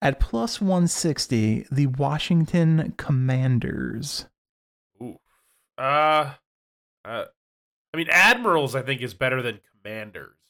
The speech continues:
Speaker 2: I don't
Speaker 1: Yeah,
Speaker 2: necessarily
Speaker 1: Commanders
Speaker 2: know if I
Speaker 1: doesn't roll.
Speaker 2: No. But then when I hear Admirals, all I think about is David Robinson. So now we're just the Washington David Robinsons. And
Speaker 1: You,
Speaker 2: that's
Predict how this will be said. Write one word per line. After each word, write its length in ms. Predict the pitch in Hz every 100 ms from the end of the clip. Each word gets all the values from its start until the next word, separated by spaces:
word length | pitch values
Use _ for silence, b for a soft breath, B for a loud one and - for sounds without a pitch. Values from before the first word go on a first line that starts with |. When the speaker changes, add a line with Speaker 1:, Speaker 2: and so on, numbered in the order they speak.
| _ -
Speaker 2:
I 80 | 120
don't 140 | 139
Speaker 1:
Yeah, 100 | 143
Speaker 2:
necessarily 420 | 131 131 120 117
Speaker 1:
Commanders 320 | 113 185 240 330
Speaker 2:
know 60 |
if 80 | 254
I 40 |
Speaker 1:
doesn't 300 | 208 202 151
roll. 480 | 127 127 123 - - _ _ _ _ _ _ 147
Speaker 2:
No. 500 | 151 143 117 104 - _ _ -
But 100 | 190
then 160 | 226
when 100 | 220
I 80 | 196
hear 220 | 175 196
Admirals, 640 | 135 147 170 156 139 120 -
all 220 | - 147 143
I 80 |
think 240 | 139 147 139
about 200 | 139 135
is 120 | 117
David 320 | 131 127 123
Robinson. 640 | 110 107 117 147 147 170 175 -
So 140 | 165
now 180 | 156 143
we're 100 | 143
just 180 | 135 139
the 60 | 131
Washington 540 | 123 120 - 131 123
David 280 | 123 123 117
Robinsons. 580 | 110 113 101 95 - - _ _ _
And 60 | 131 135
Speaker 1:
You, 40 |
Speaker 2:
that's 80 | 160